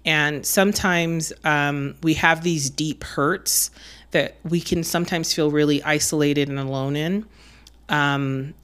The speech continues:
and certainly we have our, we have each other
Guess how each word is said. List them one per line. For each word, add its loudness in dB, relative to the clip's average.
and 0
certainly 4
we 2
have 4
our, 2
we -2
have 2
each 0
other 2